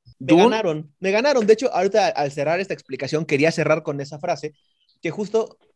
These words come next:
Speaker 1: yo creo que si Arthur C. Clarke viviera todavía, más que hablar del Señor de los Anillos por todo el lore, hablaría de Game of Thrones. O sea, hablaría de Game of Thrones. O sea, esto de, de se me ocurre compararlo con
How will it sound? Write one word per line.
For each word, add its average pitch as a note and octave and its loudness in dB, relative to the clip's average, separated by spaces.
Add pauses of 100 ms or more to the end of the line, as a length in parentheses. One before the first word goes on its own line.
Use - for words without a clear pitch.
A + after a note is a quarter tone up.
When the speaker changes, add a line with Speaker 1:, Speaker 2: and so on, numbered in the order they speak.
(100)
Speaker 1:
yo F3 -2
creo A3+ 2
que A3 -2
si F#3+ -2
Arthur G#3 -2
C. G#3 0
Clarke F3+ -2
viviera D3+ -2
todavía, D3+ -2 (280)
más G3 0
que D4+ -2
hablar A3 0
del G#3+ -2
Señor D#3 -8
de E3+ -8
los C#3+ -6
Anillos C#3 -6
por A#2 -8
todo D3 0
el B2 -2
lore, C3+ 0 (240)
hablaría D3 2
de C#3+ 0
Game D#3+ -2
of C3 -8
Thrones. G3+ -6 (320)
O C#3 -14
sea, D3 -2
hablaría D3+ 4
de D#3 4
Game D3+ 0
of C#3+ -6
Thrones. C#3+ -6
O C#3 -4
sea, D3+ -2
esto G3 0
de, D#3+ 2
de C#3 -8
se D#3 -8
me D3+ -4
ocurre C4+ -2
compararlo G#3+ -4
con E3 -10